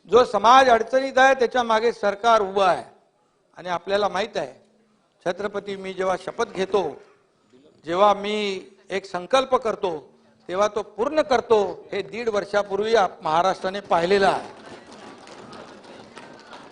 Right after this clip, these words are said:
आणि म्हणून सरकार पूर्ण सकारात्मक आहे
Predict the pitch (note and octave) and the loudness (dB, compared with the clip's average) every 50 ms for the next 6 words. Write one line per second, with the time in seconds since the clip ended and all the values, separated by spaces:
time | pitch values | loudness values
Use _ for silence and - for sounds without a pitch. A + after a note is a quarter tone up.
0 | - - - - - - - - - - - - - - - - - - _ _ | -20 -20 -20 -20 -20 -20 -20 -20 -20 -20 -20 -20 -20 -20 -20 -20 -20 -20 _ _
1 | - - - - - - - F#3 G#3+ A#3+ A#3 G#3+ A3 B3 C4+ C#4 C4 B3+ A#3+ - | -20 -20 -20 -20 -16 -8 -4 -4 -2 0 0 2 4 4 4 2 2 -2 -12 -16
2 | - _ _ _ - - - _ _ _ _ _ _ _ - - F#3 G#3 G#3 - | -20 _ _ _ -20 -20 -20 _ _ _ _ _ _ _ -2 0 2 2 2 6
3 | C#4 C#4 C#4 C#4 C#4 - B3 C4 D4 D4+ C4+ - - G#3+ A3+ C4 C4+ C#4+ C#4+ C#4 | 6 6 6 6 4 0 -6 -4 -4 -4 -4 -2 -2 4 8 8 10 10 8 4
4 | C#4+ C#4+ D4 C#4 C4 A#3 F#3+ C#3+ | 2 0 0 2 2 2 2 0